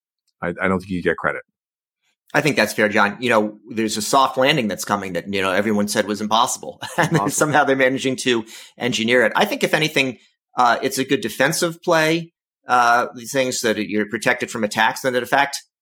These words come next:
Speaker 2: attacking is what works politically. And so you got your defense, including Defense Production Act, uh, and need to attack if you're gonna be successful.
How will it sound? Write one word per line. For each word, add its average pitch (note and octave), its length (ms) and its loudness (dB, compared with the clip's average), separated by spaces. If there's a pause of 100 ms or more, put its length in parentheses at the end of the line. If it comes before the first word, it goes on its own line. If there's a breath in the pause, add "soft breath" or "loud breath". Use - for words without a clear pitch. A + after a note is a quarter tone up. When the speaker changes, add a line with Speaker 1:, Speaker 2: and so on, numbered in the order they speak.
(180)
Speaker 2:
attacking D3+ 600 0 (260)
is C#3+ 120 -2
what D3 140 2
works G3+ 240 2
politically. F#2 500 -2 (140)
And G#2 160 -4
so G2+ 400 2
you - 60 -14
got A#2+ 200 2
your G#2+ 100 -6
defense, A#2+ 680 -4 (140)
including A2 320 -4
Defense A2 260 -6
Production C#3 360 -2
Act, D3 220 -2 (400)
uh, G2+ 300 4
and A2 160 0
need A2 160 -6
to G#2+ 120 -6
attack G2 380 0
if - 120 -18
you're - 80 -12
gonna E2+ 180 -6
be E2 260 -6 (120)
successful. - 680 -10